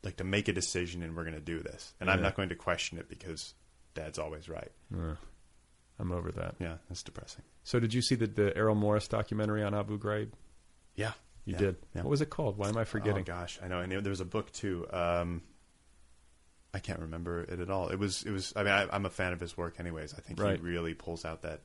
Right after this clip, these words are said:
Speaker 1: nuance. I haven't seen the Rumsfeld one yet,
Speaker 2: No,
Speaker 1: but,
Speaker 2: I'm dying to see it,
Speaker 1: um,
Speaker 2: but
Speaker 1: but
Speaker 2: I
Speaker 1: Fog of War is a great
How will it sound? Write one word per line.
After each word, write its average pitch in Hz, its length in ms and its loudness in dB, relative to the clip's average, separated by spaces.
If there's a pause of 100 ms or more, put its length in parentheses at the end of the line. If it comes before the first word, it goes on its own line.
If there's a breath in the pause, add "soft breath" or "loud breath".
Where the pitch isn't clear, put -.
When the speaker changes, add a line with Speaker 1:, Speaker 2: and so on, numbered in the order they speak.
Speaker 1:
nuance. 82 480 -4
I 85 40 -2
haven't 85 180 -6
seen 80 180 -8
the 78 80 -10
Rumsfeld 80 480 -8
one 76 180 -8
yet, 95 80 -2
Speaker 2:
No, 104 220 6
Speaker 1:
but, 92 60 4
Speaker 2:
I'm 104 160 6
dying 104 320 4
to 95 60 0
see - 160 -2
it, 98 140 4
Speaker 1:
um, 71 100 -4
Speaker 2:
but 95 100 2
Speaker 1:
but - 20 6
Speaker 2:
I 113 140 8
Speaker 1:
Fog 92 280 4
of 82 80 0
War 82 220 0
is 78 120 -4
a 76 60 -10
great 76 320 -10